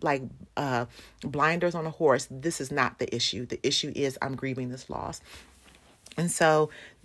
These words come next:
uh, we had the twins on December nineteenth.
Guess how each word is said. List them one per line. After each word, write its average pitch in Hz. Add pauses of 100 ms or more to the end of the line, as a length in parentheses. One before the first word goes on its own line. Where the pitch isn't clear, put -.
(120)
uh, 147
we 170
had 156
the -
twins 151
on 131
December 147
nineteenth. 139